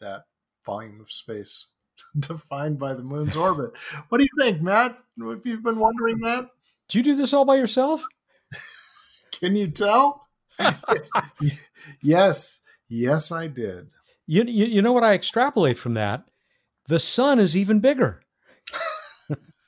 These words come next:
Speaker 1: Yes, yes. The sun is bigger, and to go to a more traditional random space fact, you could fit that entire <laughs> sphere defined by the moon's orbit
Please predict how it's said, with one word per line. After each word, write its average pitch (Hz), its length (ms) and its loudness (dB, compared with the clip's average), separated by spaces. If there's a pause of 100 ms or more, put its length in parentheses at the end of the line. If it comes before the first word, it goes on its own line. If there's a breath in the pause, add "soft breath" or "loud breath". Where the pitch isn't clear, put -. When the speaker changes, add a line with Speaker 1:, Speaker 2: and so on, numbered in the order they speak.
(1160 loud breath)
Speaker 1:
Yes, 147 540 4
yes. 113 360 -6
The - 120 -10
sun 165 260 2
is 160 140 -2
bigger, 156 380 2
and 139 100 0
to 131 60 -4
go 139 160 2
to 135 80 2
a 135 100 2
more 127 240 -2
traditional 151 540 -2
random 120 300 -4
space 131 360 -2
fact, 127 340 -2
you 127 80 -4
could 123 220 -10
fit 165 260 -2
that 127 200 -6
entire 127 560 -4
<laughs> - 20 -10
sphere - 580 2
defined 127 520 -6
by 120 180 -2
the 113 100 -8
moon's 117 420 -8
orbit 120 400 -2